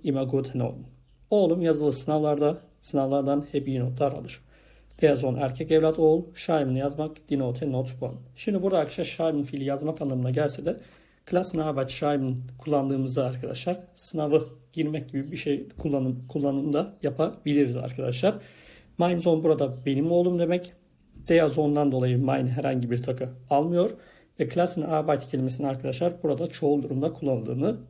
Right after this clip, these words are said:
görüyoruz. Gute Noten'da da arkadaşlar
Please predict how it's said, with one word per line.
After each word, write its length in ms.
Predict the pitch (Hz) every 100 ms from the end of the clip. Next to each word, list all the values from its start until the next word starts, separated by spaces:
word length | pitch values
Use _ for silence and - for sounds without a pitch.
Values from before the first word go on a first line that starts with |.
| -
görüyoruz. 540 | 151 131 127 190 247 - - _ _ _ -
Gute 280 | 185 185 165
Noten'da 460 | 170 160 160 156
da 100 | 135
arkadaşlar 560 | 127 127 127 127 185